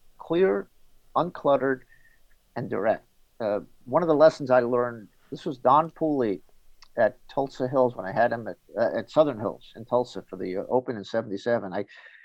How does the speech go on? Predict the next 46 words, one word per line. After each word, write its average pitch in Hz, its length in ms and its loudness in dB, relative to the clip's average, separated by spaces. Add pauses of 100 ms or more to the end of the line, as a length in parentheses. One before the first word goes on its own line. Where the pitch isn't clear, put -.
(200)
I 131 80 2
said 180 240 2
something 156 400 0 (100)
in 127 80 -4
a 113 60 0
practice 156 460 0
round. 110 220 -4
I 113 60 2
said, 107 280 -2 (120)
"Don't 160 220 4
hit 165 180 2
it 151 120 0
left." 120 360 2 (720)
And 120 140 -6
he 113 60 -4
said, 117 280 2
"I 110 180 4
never 123 520 4
wanna 160 280 6
hear 143 260 0
no. 120 360 -4 (320)
Don't 113 180 -4 (160)
ever 151 200 2
tell 147 240 -2
me 127 120 -8
no. 101 300 -6 (400)
It's 120 200 -6
all 143 200 2
positive." 131 600 0 (200)
So - 160 -6
you 123 200 0
just 123 240 -6 (260)
affirm 147 480 -2
a 131 40 -4
message 123 380 -2
and 107 80 -10
move 107 180 -6
forward. 104 360 -2
And 110 140 -4
I 117 80 -2
think 156 240 -10 (140)
some 165 180 -2
of 180 60 -4
the 160 60 -4
caddies 131 440 2
today, 113 320 -2